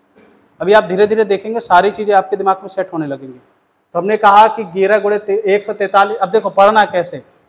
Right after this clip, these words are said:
एक सौ तैंतालीस का मतलब ग्यारह गुणे तेरह, एक सौ छप्पन का मतलब बारह गुणे तेरह, एक सौ उनहत्तर का मतलब तेरह गुणे तेरह, एक सौ बयासी मतलब चौदह गुणे तेरह, एक सौ पंचानवे, पन्द्रह गुणे तेरह, दो सौ आठ यानी सोलह गुणे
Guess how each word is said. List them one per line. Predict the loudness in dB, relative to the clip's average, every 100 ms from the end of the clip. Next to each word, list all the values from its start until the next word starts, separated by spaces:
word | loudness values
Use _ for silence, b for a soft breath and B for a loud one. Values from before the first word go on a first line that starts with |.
| 0
एक | 0
सौ | 0
तैंतालीस | -6 0 2 2 -2
का | -6
मतलब | -6 -4 -4
ग्यारह | -2 -2 0
गुणे | -2
तेरह, | -6 -2 -2
एक | -2
सौ | -4 -14
छप्पन | -10 -6 -2 -2
का | -2
मतलब | -4 -4 -6 0
बारह | 0 0
गुणे | -2 -6
तेरह, | -8 -10 -8
एक | -8 -10
सौ | -8
उनहत्तर | -10 -4 -6
का | -4
मतलब | -8 -8 -10
तेरह | -6 -4
गुणे | -4 -6
तेरह, | -8 -10 -10 -18 _ _ _ _ -2
एक | 2 2
सौ | 0
बयासी | 4 4 4 0 -6
मतलब | -4 -6
चौदह | -4 0 0
गुणे | 0 -4
तेरह, | -6 -4 -4 -2
एक | -6 -6
सौ | -8
पंचानवे, | -4 -4 0 0 0
पन्द्रह | -4 -4 0 0
गुणे | 0 -4
तेरह, | -4 -4 -4
दो | -4 -6
सौ | -2 2
आठ | 4 2
यानी | -4 -6
सोलह | -8 -4 -2
गुणे | 0 0